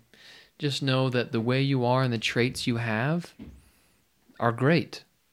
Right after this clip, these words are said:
and you can make something big out of it, and you can change. If there are certain traits you want to work on, then you can. And you can expose yourself to those slowly and start to change, but you're not gonna change overnight.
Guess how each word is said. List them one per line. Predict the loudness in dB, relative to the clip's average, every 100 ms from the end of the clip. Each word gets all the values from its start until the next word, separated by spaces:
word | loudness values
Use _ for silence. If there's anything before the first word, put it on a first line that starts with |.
| _ -20 -20 -20 _ -16 -8
and | -2 0 0 0
you | -2
can | -2 -2
make | -2 -2
something | -6 -4 -4
big | 0 0
out | 0 0
of | -2
it, | -4 -8 _ -20 -20 -20 _ -2
and | 0
you | 0
can | 0 0 0 0
change. | -2 -2 -4 -6 -10 -12 -16 _ _ _ -20 -20 _ _ _ _
If | -4 2
there | 4 6
are | 4 2
certain | 2 0 -2 -4
traits | -4 0 0 -2 -2
you | -2
want | -2 -4
to | -8 -4
work | -2 -2
on, | -2 0 -2 -2
then | -2
you | 0
can. | -2 -2 -4 -8 _ -20 -20 -20 -20 _ -6
And | -4
you | -4
can | -4
expose | -6 -4 0 0
yourself | 0 -2 -2 -2
to | -2
those | 0 0
slowly | -2 0 0
and | 0
start | -2 -4 -4
to |
change, | -4 -4 -4 -6 -4
but |
you're | -2
not | 0 0
gonna | -2
change | 0 0 0
overnight. | -2 -4 -8 -10